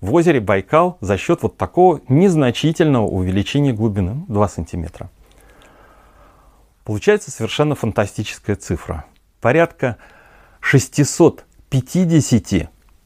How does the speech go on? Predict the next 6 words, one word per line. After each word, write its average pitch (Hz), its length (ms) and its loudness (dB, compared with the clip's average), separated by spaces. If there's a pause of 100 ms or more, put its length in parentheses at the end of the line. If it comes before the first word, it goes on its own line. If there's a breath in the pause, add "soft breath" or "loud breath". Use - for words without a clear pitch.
(280)
порядка 110 440 0
шестисот - 580 -10
пятидесяти 160 720 -6
миллионов 127 760 4 (400)
тонн 135 360 4 (180)
воды 110 580 0